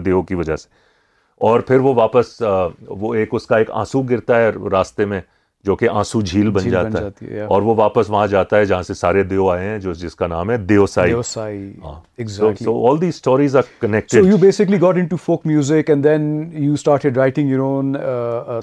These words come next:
Speaker 2: songs and تو نے پھر
Speaker 1: A bit۔
Speaker 2: اپنے گانے بھی گائے، تو نے پھر
Speaker 1: تھوڑے بہت۔
Speaker 2: کوک اسٹوڈیو کے ساتھ بھی پ-، پرفارم کیا and
Speaker 1: جی۔
Speaker 2: پھر کرتے کرتے، you know، you، you، you are here،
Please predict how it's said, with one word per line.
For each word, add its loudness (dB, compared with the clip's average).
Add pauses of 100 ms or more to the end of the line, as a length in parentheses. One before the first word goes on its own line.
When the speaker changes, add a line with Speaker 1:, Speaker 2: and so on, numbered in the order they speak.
(120)
Speaker 2:
songs 0 (140)
and -4
تو 0
نے 2
پھر 2
Speaker 1:
A -4
bit۔ -2
Speaker 2:
اپنے 0
گانے 4
بھی 2
گائے، 2
تو -4
نے 0
پھر 2
Speaker 1:
تھوڑے 0
بہت۔ -4
Speaker 2:
کوک 2
اسٹوڈیو 0
کے -4
ساتھ -4
بھی -2
پ-، -4
پرفارم -6
کیا -4
and -4
Speaker 1:
جی۔ -2 (260)
Speaker 2:
پھر -2
کرتے 2
کرتے، 2
you 2
know، 2
you، 2
you، -2
you 0
are 2 (100)
here، 0